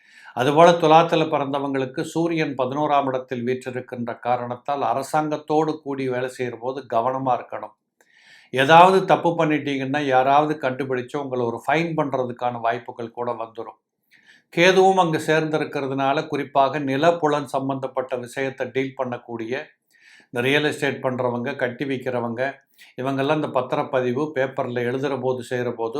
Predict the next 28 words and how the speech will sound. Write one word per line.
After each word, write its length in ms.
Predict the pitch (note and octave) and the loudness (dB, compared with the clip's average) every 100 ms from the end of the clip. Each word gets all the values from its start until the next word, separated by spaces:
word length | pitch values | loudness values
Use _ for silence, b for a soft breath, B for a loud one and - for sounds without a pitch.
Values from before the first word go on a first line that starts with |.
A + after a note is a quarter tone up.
| C#3 | -4
ஒண்ணுக்கு 400 | B2+ C#3 C3 B2 | -4 -4 -6 -4
ரெண்டு 180 | A#2+ | -4
வாட்டி 260 | A#2+ A#2+ A#2+ | -4 -4 -6
செக் 260 | A#2 A#2 - | -10 -12 -8
பண்ணிக்கணும். 600 | B2 A#2 A#2 A2+ A2+ C#3 - _ B B B B | -8 -8 -10 -10 -6 -6 -8 _ B B B B
அல்லது 320 | B2+ D3+ E3 | 0 4 6
அது 180 | F3 - - | 6 4 0
சம்பந்தப்பட்ட 760 | C#3 D3+ F3 E3+ E3+ D#3 - C3 | 0 0 0 0 0 -2 -2 -4
பொறுப்பாளர்களை 840 | C#3 D#3+ D#3+ D#3 D3 C3 C3+ C3+ | -2 -2 4 6 6 4 -2 -2
பக்கத்தில் 540 | B2+ B2+ - - C#3+ B2+ | -2 -4 -4 -6 -4 0
வைத்துக்கொண்டு 600 | C3 B2+ C3 C3 C3 D#3 | -2 -2 -8 -6 -4 -2
வேலை 260 | C3 C3 C3 | 2 2 0
பார்ப்பது 480 | B2+ B2 - B2 A#2+ | 0 0 -2 -6 -4
என்பது 320 | A#2+ A#2 B2+ | -4 -4 -6
மிக 180 | C3 A#2 A#2+ | -6 -6 -6
அவசியம். 500 | G#2+ A2 - G#2+ - _ _ _ b b b b | -6 -10 -12 -12 -12 _ _ _ b b b b
இந்த 160 | - B2+ | -10 0
சூரியன் 440 | F3+ G3+ F#3+ F3+ | 2 4 4 2
பதினோராம் 500 | D#3+ D#3+ E3+ E3 D#3+ | 2 4 6 6 4
இடத்தில் 320 | D3+ C#3+ C#3+ | 2 -2 -2
இருப்பது 320 | C#3 C#3 C#3+ D3 | -2 -4 -6 -6
சில 180 | - C#3 | -4 -4
பேர்களுக்கு 580 | C3+ D3 D3+ C#3 C3 D3 - | -2 -2 -2 -2 -4 -6 -6
கண்களை 480 | C3 D3+ F3 F3 D3+ | -4 -2 2 2 2
செக் 280 | - C3 - | -2 -10 -6
பண்ணக்கூடிய 480 | C#3 C3 B2+ B2 A#2+ | -4 -4 -4 -4 -2
வாய்ப்புகள் 540 | A2+ A#2+ A#2 A#2 A#2+ A2 | -2 -4 -6 -10 -8 -8
வரும். 260 | A2 - | -10 -14